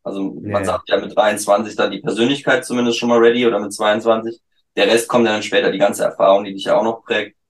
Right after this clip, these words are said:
Speaker 1: Du kannst ja nicht wissen, was du machst. Darum geht's ja auch gar nicht.
Speaker 2: Ja, ja,
Speaker 1: Es
Speaker 2: absolut.
Speaker 1: geht ja nur darum, dass man die Schüler darauf vorbereitet, dass sie dann zumindest ein paar, sagen wir es mal, Werkzeuge oder Tools oder halt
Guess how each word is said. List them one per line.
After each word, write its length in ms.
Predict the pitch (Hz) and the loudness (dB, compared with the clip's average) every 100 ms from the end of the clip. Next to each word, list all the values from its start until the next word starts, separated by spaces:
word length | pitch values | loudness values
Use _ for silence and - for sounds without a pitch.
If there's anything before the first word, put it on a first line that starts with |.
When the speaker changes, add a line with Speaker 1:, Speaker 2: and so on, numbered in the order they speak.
| _ | _
Speaker 1:
Du 80 | - | -10
kannst 300 | 120 151 170 | 0 0 2
ja 60 | 147 | -2
nicht 140 | 123 | 0
wissen, 220 | 143 143 | -4 0
was 160 | 123 117 | 0 0
du 80 | 113 | 0
machst. 320 | 110 - - | -2 -2 -2
Darum 220 | 117 120 | 0 0
geht's 260 | 131 - - | -4 -6 -4
ja 100 | - | -4
auch 160 | - | -4
gar 240 | - 120 117 | -2 -2 -2
nicht. 160 | - _ | -10 _
Speaker 2:
Ja, 220 | 110 117 | -6 -4
ja, 180 | 110 107 | -2 -2
Speaker 1:
Es 60 | 101 | -6
Speaker 2:
absolut. 340 | - - 95 | -8 -10 -2
Speaker 1:
geht 160 | 175 170 | -2 0
ja 140 | - | -2
nur 180 | 139 175 | 0 0
darum, 480 | - 143 113 95 - | 2 2 2 -4 -2
dass 200 | - - | -4 -2
man 120 | 107 | -8
die 80 | 101 | -8
Schüler 500 | - 151 151 165 - _ _ _ _ _ - | -6 2 2 2 -4 _ _ _ _ _ -6
darauf 320 | 104 101 - | -2 -2 0
vorbereitet, 640 | 113 127 143 147 156 170 _ _ _ _ _ _ - | 0 2 2 2 2 -8 _ _ _ _ _ _ 0
dass 200 | 120 - | 0 0
sie 100 | 139 | -4
dann 180 | 127 | -6
zumindest 420 | 123 123 127 123 113 | -6 -6 -4 -6 -8
ein 100 | 101 | -6
paar, 300 | 113 104 104 | 0 0 0
sagen 200 | 104 107 | -4 -6
wir 80 | |
es 60 | 101 | -6
mal, 320 | 107 98 92 | 0 0 0
Werkzeuge 500 | 90 - - - 113 | 0 -2 -2 -2 -2
oder 180 | - - | -2 -6
Tools 480 | - 160 156 117 - | -6 -2 -2 -2 -6
oder 260 | 113 117 | 2 4
halt 320 | 104 95 - | 4 2 -4